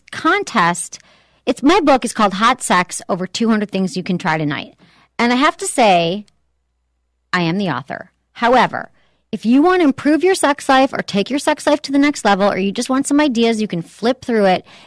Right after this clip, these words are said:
It's got amazing ideas how to improve your sex life. And you can order it on Amazon, but you can also win a copy if you email me at feedback at sexwithemily dot com why you think you deserve a copy of my book, Hot Sex,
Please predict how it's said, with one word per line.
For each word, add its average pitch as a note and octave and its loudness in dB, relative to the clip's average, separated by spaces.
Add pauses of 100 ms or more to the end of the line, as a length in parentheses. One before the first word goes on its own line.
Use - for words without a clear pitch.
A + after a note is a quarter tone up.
(100)
It's G#3 -4
got - -2
amazing G3 0
ideas F3 -2
how F3+ -2
to F3 -2
improve D#3+ -6
your E3+ -4
sex E3 -6
life. D#3 -4
And G3 -2
you A3+ 2
can A#3+ 2
order D#4+ 2
it D#4 6
on A#3+ 2
Amazon, F#3+ 0
but F3 -4
you G3+ -6
can - -6
also C#4 0
win A#3 2
a D#4+ 2
copy F3 0
if F#3 -6
you G#3 -4 (100)
email C4+ 2
me F3 -2 (300)
at - -2
feedback D#4 2
at A#3+ -6
sexwithemily G#3+ -2
dot G3 0
com D#3+ 0 (280)
why A#3 2
you C4+ 2
think G3+ -2
you F#3 0
deserve G#3 0
a - -8
copy F3+ -2
of F3+ 0
my G#3+ 0
book, E3+ -2
Hot F#3 -4
Sex, E3+ -4